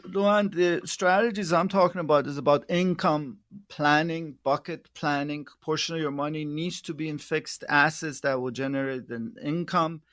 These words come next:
and portion in a bucket that pays, uh, g-, uh, g-, uh, the growth and dividends and this and that and the market. Um, we, we could talk about that and touch on those when people come in. Uh, call us at eight hundred, eight oh one, six one six three,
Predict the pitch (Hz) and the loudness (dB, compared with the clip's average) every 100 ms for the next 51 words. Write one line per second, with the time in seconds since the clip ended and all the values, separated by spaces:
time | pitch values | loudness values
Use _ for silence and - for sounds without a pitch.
0 | _ _ 131 131 160 160 - 156 131 151 | _ _ -8 -4 -2 -2 -2 -6 -6 -4
1 | 165 156 - 139 151 160 147 _ 127 123 | -4 -4 -2 -4 -4 -10 -10 _ -8 -8
2 | _ - 139 131 117 - 123 120 - - | _ -8 -6 -6 -10 -6 -4 -4 -8 -8
3 | 120 104 131 120 117 110 104 - 117 - | -8 -6 -8 -4 -6 -4 -10 -14 -16 -14
4 | - 135 147 156 - - 131 117 147 143 | 0 2 4 0 -6 -8 -6 -2 0 0
5 | 135 139 135 131 117 127 - 139 127 131 | 0 -2 -4 -6 -8 -8 -8 -4 -2 -2
6 | 131 123 117 113 127 147 - 147 139 - | -4 -4 -2 -2 -2 -4 -4 -6 -6 -20
7 | - _ - 139 139 135 - 135 131 - | -20 _ -8 -6 -6 -10 -12 -8 -8 -8
8 | 135 - - 156 156 143 139 131 135 127 | -10 -10 0 0 0 0 0 2 0 0
9 | 131 127 143 156 143 135 120 135 131 151 | -2 -4 -4 -4 -6 -6 -6 -8 -10 -12
10 | - 131 147 135 135 135 131 _ _ _ | -16 -14 -8 -6 -4 -6 -10 _ _ _
11 | - 135 135 - 170 185 196 175 156 160 | -4 -2 -2 2 4 4 2 0 2 2
12 | 165 175 175 180 190 156 165 156 156 160 | 2 -2 0 -2 0 -2 0 0 0 0
13 | 165 - 160 - 160 151 151 147 - 165 | -2 -8 -8 -8 -8 -2 -2 -4 -8 -8
14 | 156 - 156 - - 143 143 147 | -8 -10 -14 -12 -10 -8 -8 -10